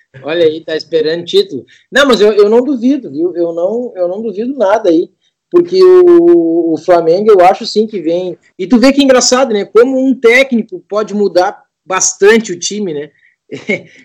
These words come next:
E, aliás, falando, falando em técnico, eu acho que já, que, que já deu pro Renato, né? Renato Gaúcho, técnico do Grêmio, eu não sei, eu, eu não vejo, é, correm, correm informações aqui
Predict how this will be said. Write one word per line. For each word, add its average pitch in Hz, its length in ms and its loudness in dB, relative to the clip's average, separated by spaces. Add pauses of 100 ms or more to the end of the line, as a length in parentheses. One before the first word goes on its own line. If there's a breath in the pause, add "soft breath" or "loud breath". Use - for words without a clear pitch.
(140)
E, 170 180 -2
aliás, 180 460 0
falando, 214 340 -2
falando 208 260 -2
em 214 120 -2
técnico, 202 380 -8
eu 190 160 0
acho 190 320 -4
que 214 180 -10
já, 190 460 -2 (400)
que, 190 240 -6
que 170 160 -10
já 208 160 0
deu 196 260 4
pro 240 120 -4
Renato, 240 460 -2
né? 147 160 -10
Renato 151 360 -10
Gaúcho, 175 420 2
técnico 175 320 -8
do 170 140 -4
Grêmio, 170 280 0
eu 190 240 -8
não 214 140 -6
sei, 208 160 -6
eu, 170 240 2
eu 180 80 0
não 214 140 2
vejo, 214 420 4 (380 soft breath)
é, 180 180 -4
correm, 226 720 2
correm 262 300 2
informações 202 800 0
aqui 180 420 -4